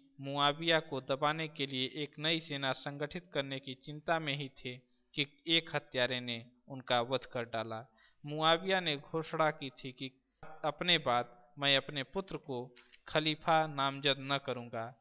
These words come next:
वरन हजरत अली के ज्येष्ठ पुत्र हसन को खलीफा बनाऊँगा। किंतु जब इसका अंतकाल निकट आया तो उसने अपने पुत्र यजीद को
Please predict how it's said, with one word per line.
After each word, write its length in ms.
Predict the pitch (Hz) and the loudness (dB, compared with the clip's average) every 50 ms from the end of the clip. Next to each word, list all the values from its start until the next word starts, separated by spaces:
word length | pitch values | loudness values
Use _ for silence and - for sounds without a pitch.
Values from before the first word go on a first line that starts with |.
| _ _ _ _ _ | _ _ _ _ _
वरन 340 | - 139 139 143 139 135 135 - - - | 0 4 4 6 4 4 0 -6 -4 -2
हजरत 360 | 156 156 165 165 165 160 170 | 0 2 2 2 2 0 0
अली 220 | 147 139 131 135 127 | -2 -2 -2 -4 -4
के 180 | - - 131 123 | -4 -6 -6 -4
ज्येष्ठ 380 | 135 151 156 147 - - - | 0 0 0 0 0 -4 -10
पुत्र 400 | - - 139 127 - - 127 127 - _ - - _ _ _ | -12 -10 -10 -10 -10 -12 -14 -16 -16 _ -20 -20 _ _ _
हसन 320 | - 160 160 - 185 180 175 | -2 -2 0 2 2 0 0
को 160 | 180 - 143 135 - | -2 -6 -6 -6 -4
खलीफा 420 | - 147 135 135 127 - - 139 | -4 -4 -4 -4 -4 -4 -4 -4
बनाऊँगा। 560 | 127 131 123 120 120 120 120 120 117 120 113 117 120 - _ _ _ _ _ _ _ - | -4 -4 -6 -6 -6 -6 -8 -10 -10 -10 -10 -10 -12 -16 _ _ _ _ _ _ _ -4
किंतु 280 | 190 202 196 190 175 | -4 -4 -4 -8 -4
जब 320 | 160 160 151 135 - - - - _ _ _ _ - | 2 2 2 2 2 -4 -14 -20 _ _ _ _ -8
इसका 340 | 160 - - - 160 143 139 - - | -8 -8 -2 2 4 4 4 2 0
अंतकाल 520 | 175 180 185 185 - 165 - 143 139 135 135 | -2 -4 -4 -4 -6 -4 0 2 2 2 2
निकट 360 | 139 151 147 - 185 185 - | -2 -6 -2 -2 -2 0 2
आया 320 | 135 123 127 120 117 117 127 139 - _ _ _ - | 2 2 2 2 0 -2 -2 -6 -12 _ _ _ -4
तो 100 | 151 147 | -4 -2
उसने 340 | 139 - - 151 143 139 135 | -2 -4 -2 0 2 2 2
अपने 320 | 127 123 - 139 135 131 127 | 2 -2 -6 -8 -8 -8 -6
पुत्र 420 | _ - 185 190 - 147 127 123 - - _ _ _ - | _ -6 -6 -6 -4 -6 -6 -6 -6 -12 _ _ _ 0
यजीद 440 | 135 135 135 135 160 170 170 165 - | 2 2 2 2 2 0 0 -2 -4
को 180 | - - 139 | -6 -6 -6